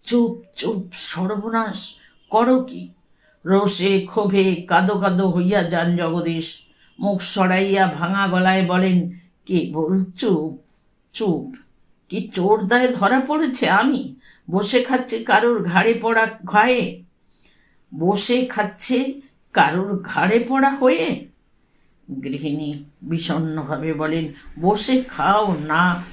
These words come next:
সে তো জ্বালা। বসে খাওয়ারই তো কথা, ভগবানের উল্টো বিচার। তুমি এখনো মুখে রক্ত তুলে খাটছ,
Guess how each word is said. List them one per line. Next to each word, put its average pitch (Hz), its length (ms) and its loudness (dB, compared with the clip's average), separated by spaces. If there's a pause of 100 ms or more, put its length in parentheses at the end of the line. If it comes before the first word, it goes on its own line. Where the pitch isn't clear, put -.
সে 208 460 -2 (160)
তো 180 220 -2 (100)
জ্বালা। 147 500 0 (560)
বসে 226 400 4
খাওয়ারই 202 580 2
তো 254 200 -2
কথা, 180 500 -2 (380)
ভগবানের 175 720 2
উল্টো 185 500 0
বিচার। 156 520 -4 (360)
তুমি 226 200 2
এখনো 233 720 -2
মুখে 180 320 -4
রক্ত 196 420 -4
তুলে 190 360 0
খাটছ, 175 520 -2